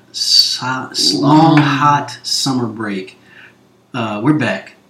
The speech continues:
Speaker 2: We're back.
Speaker 1: The role players are back. Uh, can we talk about the,
Speaker 2: We
Speaker 1: uh,
Speaker 2: back.
Speaker 1: the, uh,
Speaker 2: We back.
Speaker 1: snafu,
Speaker 2: We back.
Speaker 1: uh, the snafu that happened on our last podcast that kinda did us in?
Speaker 2: Was that the last one we recorded?
Speaker 1: Yeah, the one that we had this great interview lined up.
Speaker 2: Oh, y'all,
Speaker 1: And
Speaker 2: y'all.
Speaker 1: then, and then we went, I went to publish it, and the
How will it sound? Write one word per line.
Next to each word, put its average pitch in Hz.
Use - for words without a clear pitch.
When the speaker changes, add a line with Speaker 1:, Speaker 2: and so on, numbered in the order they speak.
Speaker 2:
We're 165
back. 127
Speaker 1:
The 135
role 151
players 131
are 104
back. 151
Uh, 131
can 160
we 196
talk 240
about 156
the, 131
Speaker 2:
We 127
Speaker 1:
uh, -
Speaker 2:
back. -
Speaker 1:
the, 120
uh, 110
Speaker 2:
We -
back. 110
Speaker 1:
snafu, 147
Speaker 2:
We 143
back. -
Speaker 1:
uh, 117
the 135
snafu 139
that 120
happened 123
on 117
our 110
last 113
podcast 113
that -
kinda 113
did 110
us 117
in? 123
Speaker 2:
Was 170
that 185
the -
last 156
one 165
we 151
recorded? 139
Speaker 1:
Yeah, 120
the 104
one 143
that 123
we 123
had 131
this 123
great 120
interview 131
lined 135
up. 139
Speaker 2:
Oh, 175
y'all, 175
Speaker 1:
And 165
Speaker 2:
y'all. -
Speaker 1:
then, 135
and 127
then 131
we 131
went, 127
I 123
went 123
to -
publish 127
it, 127
and 113
the 104